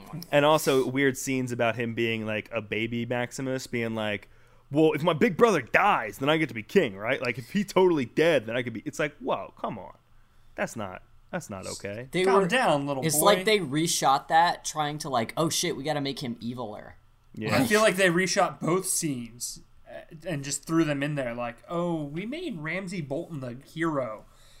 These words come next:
Speaker 3: Let's,
Speaker 1: Yeah.
Speaker 3: let's give him some uncomfortable, like, weird thing with Medusa, and let's, let's,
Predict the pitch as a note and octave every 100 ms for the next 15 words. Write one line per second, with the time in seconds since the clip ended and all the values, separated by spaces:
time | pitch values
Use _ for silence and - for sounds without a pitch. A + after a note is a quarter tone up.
0 | _ E3+ G#3+ - B2 G3+ - - A#3+ A#3
1 | G3+ - F3+ E3+ F3 F3 F3+ F3 - D#3
2 | D#3 D#3 D#3 D3+ C#3 B2+ D3 C#3+ D#3 D#3+
3 | D#3 D3+ - D3+ D3 C#3+ D3 C#3 C#3+ D3
4 | D3 B2+ C3+ D3+ - - - - - -
5 | - F3+ F3 -